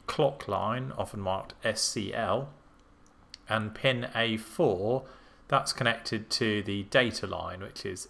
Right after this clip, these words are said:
S D A. Uh, and it's a single data line, so it's bidirectional, and this is just the synchronization on the clock line. And that's it. You can add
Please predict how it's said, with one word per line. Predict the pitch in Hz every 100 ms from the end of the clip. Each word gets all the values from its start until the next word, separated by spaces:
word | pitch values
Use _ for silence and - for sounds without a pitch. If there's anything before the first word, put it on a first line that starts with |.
| -
S | 101 - -
D | - 98 92 - -
A. | 82 73 80 - - - - - - - -
Uh, | 92 95 92 101 -
and | 101
it's | 110 -
a | 95 90
single | - 147 117 101
data | 101 92 104
line, | 95
so | 95
it's | 101
bidirectional, | - 107 95 92 90 - - 92 85 - - - -
and | 92 92
this | 87 101
is |
just | - 95 -
the | 95 87
synchronization | 95 - 104 - 85 85 85 - 90
on | 85
the | 92
clock | - 127 - -
line. | 90 101 - - - - - - -
And | 110 110 107 110 107 -
that's | 135 175 -
it. | 185 113
You |
can | 117 110 110
add | 120 117 113 107